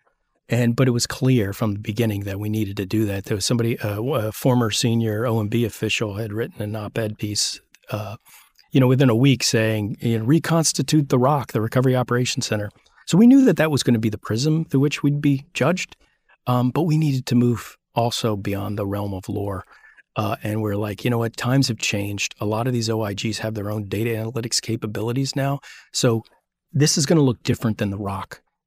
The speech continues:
And a lot of the I Gs were drowning in fraud complaints. The last thing they needed from me was to generate more fraud complaints. What they needed was using data and technology to help them. So we intentionally created the,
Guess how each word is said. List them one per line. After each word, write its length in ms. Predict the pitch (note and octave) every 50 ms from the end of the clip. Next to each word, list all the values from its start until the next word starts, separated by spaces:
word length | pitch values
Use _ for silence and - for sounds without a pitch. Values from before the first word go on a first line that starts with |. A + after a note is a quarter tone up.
| _ -
And 420 | F#3+ G#3+ G3+ D3 A#2 A2 A2+ - _ _ _ _ _
a 140 | - - -
lot 160 | A2+ G#2+ B2
of 80 | C#3 D3+
the 120 | E3 D3
I 100 | C3 C3
Gs 280 | C3 C3 C3 C3 B2+ A#2+
were 140 | A2 G2+ G2+ G2 -
drowning 600 | - - - G#2+ G2+ A2 A#2 B2 A#2+ A#2 G#2+ G2+
in 100 | G2 G2
fraud 360 | - - - G#2 G#2 A2 -
complaints. 640 | - G#2 F#2+ G2 G#2+ G2+ G2+ - - - - - - _ _ _ _ _
The 100 | - A2+
last 400 | A2 A#2+ A2 B2 C#3+ D3 - -
thing 180 | - F#3 F3 E3
they 120 | E3 D#3+
needed 340 | D3+ C#3+ C#3 C#3+ D3+ D3 C#3
from 260 | - - C#3 B2+ B2
me 340 | B2 B2 C3 D3 E3 E3+ - _ _ _ _ _ _ _
was 160 | C3 B2 - -
to 100 | - A#2
generate 520 | G#2+ B2 A#2+ B2 B2 A#2 A#2+ A#2+ B2 -
more 360 | A2 A2 G#2+ A2 G#2+ G#2+ G#2+
fraud 400 | - - - A2 G#2 G#2 G2+ -
complaints. 640 | - - A2 F#2+ - - - E3+ F#3+ D3 A#2+ - -
What 140 | - B2 -
they 100 | - A#2
needed 340 | A#2+ B2+ D3 D#3 C#3+ B2+ A#2+
was 240 | A2+ A2 G2+ - - - - - _ _
using 340 | - C#3 C#3 B2 C3 B2 A2+
data 300 | G#2 - A#2 B2 B2+ B2+
and 120 | A#2 A#2 A2
technology 640 | - A2+ G#2+ - - A2 A2+ A2 A#2 A2 G#2 G#2
to 100 | G2+ G#2+
help 380 | - - - B2 A#2 - - -
them. 260 | - - G2+ A2+ - _ _ _ _ _ _ _ _ _ _
So 320 | - - - C3 C3 - - _ _ _ _ _ -
we 80 | B2 A2+
intentionally 420 | G#2+ - E3+ G#3+ - - D3+ A#2
created 400 | A#2 - - A#2+ A2 G#2 A2 A2
the, 260 | G#2+ G2 G#2+ A2 G#2